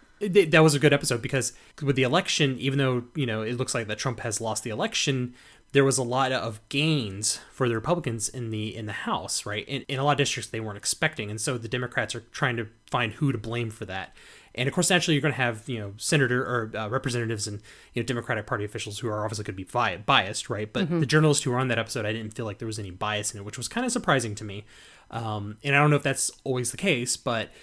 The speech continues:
Speaker 1: that was something I noticed in, uh, that episode I had wa-, uh, listened to.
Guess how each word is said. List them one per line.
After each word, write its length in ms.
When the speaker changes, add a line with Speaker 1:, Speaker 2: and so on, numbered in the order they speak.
Speaker 1:
that 160
was 120
something 200
I 20
noticed 380
in, 340
uh, 140
that 160
episode 260
I 60
had 220
wa-, 200
uh, 160
listened 280
to. 180